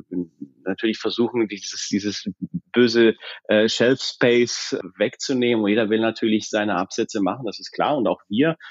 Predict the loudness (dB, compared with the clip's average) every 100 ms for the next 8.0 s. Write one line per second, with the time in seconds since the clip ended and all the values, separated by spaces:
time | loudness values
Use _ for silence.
0 | _ -2 2 2 2 0 0 2 2 2
1 | 2 2 0 0 0 0 2 4 4 4
2 | 2 0 -2 2 2 2 0 2 4 4
3 | 4 2 4 2 0 4 4 4 0 -4
4 | 0 0 0 0 2 2 4 2 2 -12
5 | -10 0 4 4 4 4 2 2 2 2
6 | 4 6 8 6 4 2 2 2 2 2
7 | 2 2 2 2 2 4 4 4 4 2